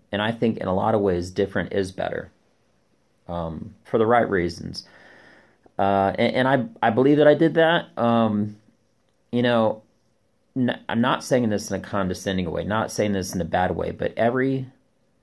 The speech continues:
place that I go, everything that I do, uh, having to do with comedy, I wanna make sure that I'm, that I get the loudest laugh and the most amount.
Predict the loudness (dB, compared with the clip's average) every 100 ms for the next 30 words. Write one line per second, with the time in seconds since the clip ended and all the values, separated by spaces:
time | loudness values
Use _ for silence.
0 | _ -2 0 2 0 0 0 0 0 0
1 | -2 -6 _ _ _ -6 -2 0 -2 -2
2 | 0 0 0 0 0 -2 -6 -12 _ -6
3 | -4 -2 -4 -2 -4 -6 -6 -4 -4 -6
4 | -8 -16 _ _ _ -4 -2 0 -2 -4
5 | -4 0 2 0 -2 -2 -2 -6 -10 _
6 | _ -4 -4 -2 -4 -2 0 2 0 -2
7 | 0 0 0 -8 _ _ _ _ _ _
8 | _ _ -8 -6 -4 -4 -6 -4 -4 -4
9 | -4 -4 -2 -4 -6